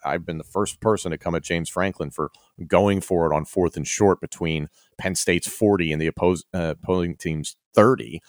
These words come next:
and just leaving points on the field. But now you're like, "We're not really leaving points on the field. If we don't do this, then we're not getting any points." But I, I do wanna get your thoughts on that fourth and four.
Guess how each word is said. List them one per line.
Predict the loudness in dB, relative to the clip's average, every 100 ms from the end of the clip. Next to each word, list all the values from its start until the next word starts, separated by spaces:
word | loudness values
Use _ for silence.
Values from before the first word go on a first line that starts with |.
| -20 _ -6
and | 0 0 0 0
just | 0 0 -4 _ _ _ _ -8
leaving | -2 0 0
points | 2 6 6 4
on | -2
the |
field. | -2 -6 -6
But | -2
now | 2 2
you're | 2 0
like, | -2 -6 0
"We're | 2
not | 4 2 2
really | 2 0 -4
leaving | -8 -8 -10
points | -6 -6 -4
on | -6
the | -6
field. | -8 -10 -8
If | -8 -4
we | -2 -2 2
don't | 4 4 4
do | 4 4
this, | 2 -2 -4 -4 _ _ _
then | -4 -2 -2
we're | -2 2
not | 2 2
getting | 2 2 0
any | -4
points." | 0 4 4 2 -6
But | -4 -4 _ _ -10
I, | -6
I | -2
do | 4 6
wanna | 8 6
get | 4 2
your | 0
thoughts | 4 4 4
on | -4
that | -8
fourth | -4 -4 -4
and | -10
four. | -4 -4 -6